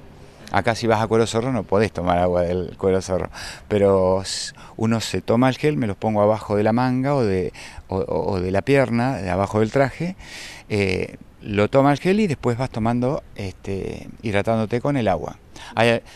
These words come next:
el, cada un kilómetro hay una lancha, una prefectura en todos lados y te dan, qué sé yo, geles, agua, banana, barritas de cereal, muy buena organización.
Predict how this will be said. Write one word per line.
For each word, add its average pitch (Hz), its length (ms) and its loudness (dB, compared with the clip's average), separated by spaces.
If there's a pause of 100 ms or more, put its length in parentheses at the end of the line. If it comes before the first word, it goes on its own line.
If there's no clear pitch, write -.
(200)
el, 110 200 -2 (160)
cada 117 320 6
un 160 200 4
kilómetro 160 840 4
hay 117 160 4
una 117 180 4
lancha, 147 480 4
una 107 300 4 (480)
prefectura 135 920 4
en 92 120 -2
todos 117 320 2
lados 135 300 4 (480)
y 101 140 -2
te 104 160 2
dan, 95 520 -2
qué 104 120 -2
sé - 100 -6
yo, 98 180 -2
geles, 117 840 2
agua, 110 480 4
banana, 104 880 2
barritas 98 460 0
de 98 60 -6
cereal, 107 600 2 (320)
muy 127 300 6
buena 120 220 6
organización. 98 600 -2